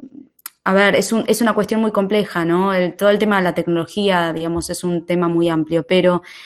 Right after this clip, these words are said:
lo que ocurre y lo que es muy peligroso es que todos estos cambios nunca son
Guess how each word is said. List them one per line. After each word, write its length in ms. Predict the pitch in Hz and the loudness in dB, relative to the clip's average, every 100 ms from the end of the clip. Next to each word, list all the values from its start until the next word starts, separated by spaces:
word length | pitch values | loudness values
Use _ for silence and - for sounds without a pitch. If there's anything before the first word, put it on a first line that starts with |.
| - - | -20 -4
lo 240 | 180 180 | 2 2
que 120 | 190 | 4
ocurre 680 | 185 180 240 254 247 233 - | 0 2 0 4 4 2 -2
y 180 | 190 175 | -2 2
lo 140 | 170 | 2
que 80 | 170 | 0
es 140 | 190 202 | -4 0
muy 240 | 214 240 | 2 4
peligroso 760 | 220 190 190 196 196 - 196 - | 2 2 2 2 0 -2 -6 -8
es 120 | - | -10
que 120 | 185 | -10
todos 300 | - 294 302 | -2 0 0
estos 260 | 226 190 - | -4 -6 -8
cambios 840 | 208 220 285 302 220 180 - - _ _ _ _ | -2 4 6 6 4 -2 -6 -14 _ _ _ _
nunca 380 | 202 254 302 330 | 6 8 8 6
son 560 | - 277 254 214 - | 0 0 2 2 -2